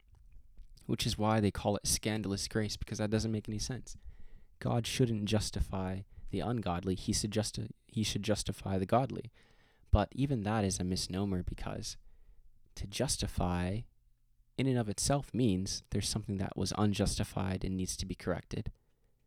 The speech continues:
So be assured that when you go about your life today, that Jesus is justifying you and has justified you. And to God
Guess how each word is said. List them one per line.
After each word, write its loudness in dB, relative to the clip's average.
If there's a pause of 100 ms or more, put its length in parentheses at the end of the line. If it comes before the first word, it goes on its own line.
(140)
So 4
be 6
assured 2 (120)
that -6 (560)
when 0
you 4
go 4
about 4
your 2
life -2
today, -2 (880)
that 0
Jesus 4
is 0
justifying 2
you 0 (560)
and 2
has 2
justified -4
you. -4 (1080)
And -2 (240)
to 2
God 0